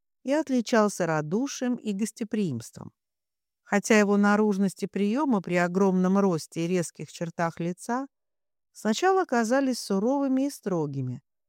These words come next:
но он имел предобрейшее сердце. Жена его была русская дворянка Руднева. Дом их в городе Казани отличался вполне славянской надписью над воротами:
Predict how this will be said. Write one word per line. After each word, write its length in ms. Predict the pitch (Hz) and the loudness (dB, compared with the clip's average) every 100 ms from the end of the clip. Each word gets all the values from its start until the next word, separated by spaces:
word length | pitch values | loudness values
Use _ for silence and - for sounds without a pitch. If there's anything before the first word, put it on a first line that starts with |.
| _ _ _ | _ _ _
но 160 | 208 226 | 2 4
он 140 | 220 | 6
имел 260 | 214 220 214 | 4 4 2
предобрейшее 880 | 214 202 220 208 214 202 - 196 202 | -2 2 4 4 0 -2 -4 -4 -4
сердце. 540 | - 107 117 - - _ _ _ - | -10 -12 -14 -18 -20 _ _ _ -6
Жена 500 | 151 185 254 381 392 | 2 6 6 4 2
его 180 | 254 | 0
была 340 | 226 220 262 277 | 0 0 2 2
русская 420 | 254 277 - 214 | 0 -4 -4 -2
дворянка 680 | 185 190 190 220 233 - 233 | 0 2 4 2 0 0 -2
Руднева. 580 | 214 170 139 123 117 - _ _ _ _ _ _ _ | -2 -4 -4 -4 -6 -12 _ _ _ _ _ _ _
Дом 320 | - 196 415 330 | 0 4 4 4
их 80 | |
в 80 | 185 | 0
городе 400 | 160 170 165 156 | 2 2 2 0
Казани 480 | - 156 156 151 147 | -2 -2 -2 -2 -2
отличался 640 | 139 - 165 208 202 - | -6 -6 -4 0 0 0
вполне 400 | 202 190 185 196 | -4 -2 0 0
славянской 680 | 233 196 190 185 185 - 170 | -2 0 2 2 0 -4 -4
надписью 580 | 160 180 - 180 - 180 | -2 -4 -6 -10 -6 -4
над 140 | 170 | -2
воротами: 640 | 165 185 170 131 - 117 | 0 -2 -2 -6 -12 -14